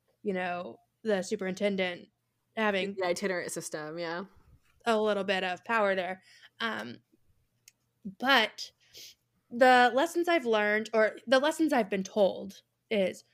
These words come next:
Speaker 1: don't change anything within your first year. Listen, understand why they do what they do. And then if you're going to, you know, offer changes or suggestions, then you can, um,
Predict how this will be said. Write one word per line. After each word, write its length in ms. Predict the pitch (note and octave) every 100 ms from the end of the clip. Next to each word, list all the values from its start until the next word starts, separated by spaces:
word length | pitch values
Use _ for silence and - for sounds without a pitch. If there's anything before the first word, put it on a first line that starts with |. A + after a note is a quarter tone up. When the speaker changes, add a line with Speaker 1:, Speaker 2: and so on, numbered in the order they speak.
| _ -
Speaker 1:
don't 220 | G3 E3+
change 300 | - B3 A#3+
anything 360 | B3+ C4 C4+ C4+
within 240 | C4+ C4+
your 120 | C4+
first 340 | C#4 G#3+ G3 -
year. 400 | G3+ F#3 G#3+ - _ _ _ _ _ _
Listen, 640 | G#3 F#3+ F#3 A3+ A3 A#3+ - _ _
understand 560 | A3 A3 A3+ B3 A#3 G3
why 240 | F#3+ G#3+
they 140 | A#3+
do 160 | A#3+ B3
what 160 | C4 B3+
they 120 | B3
do. 400 | G3+ G3 F#3+ G3 _ _ - -
And 160 | G3
then 420 | F#3+ G#3 G#3+ G#3+ G#3+
if 160 | G#3+ G#3+
you're 140 | G3+
going 460 | G#3 G#3 A#3 A#3+ A#3+ -
to, 540 | G#3+ F#3+ F#3 F3+ F3+ - _
you 160 | A3 G#3
know, 420 | F3+ E3+ F3 G#3+ _ _ _ _ _ _ _ _ _
offer 320 | G#3 G#3 G3 G3+
changes 640 | - G#3 G#3 G3 G3 F#3+
or 200 | G#3 F#3+
suggestions, 760 | F#3 F#3+ F#3 F#3 F#3 G#3+ G3 F3+
then 220 | G3+ G3+
you 120 | G#3+
can, 560 | G#3+ - G3 G3 G3 G3 _ _ _ _ _ -
um, 460 | G3 F3+ - -